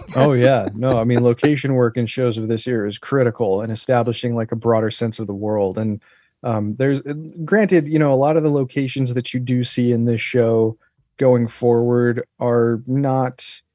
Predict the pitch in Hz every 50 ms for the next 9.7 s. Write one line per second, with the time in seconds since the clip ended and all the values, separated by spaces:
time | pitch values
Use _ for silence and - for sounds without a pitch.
0 | _ _ _ _ - 123 117 113 - - 120 123 120 120 117 - 131 123 117 117
1 | 120 113 - - - - - 123 123 123 - 147 165 180 170 - _ _ _ _
2 | _ _ - 175 160 - 190 196 196 180 - 180 160 156 135 120 113 113 113 113
3 | 113 113 117 123 117 123 120 123 123 123 123 120 117 - 123 120 120 117 117 113
4 | - - - 113 110 110 113 110 113 113 107 107 117 110 110 104 - - 110 110
5 | 117 120 120 117 - 113 - - 123 123 120 - - 117 - 117 113 110 110 117
6 | 113 113 113 113 113 113 110 - - 113 107 110 101 - - - 113 110 104 101
7 | 107 104 104 104 101 _ _ _ _ _ _ _ - 117 110 101 101 101 98 98
8 | 107 117 131 - - - - - - 117 113 98 117 113 113 110 107 101 - -
9 | 107 101 92 - - - - 113 107 104 101 98 98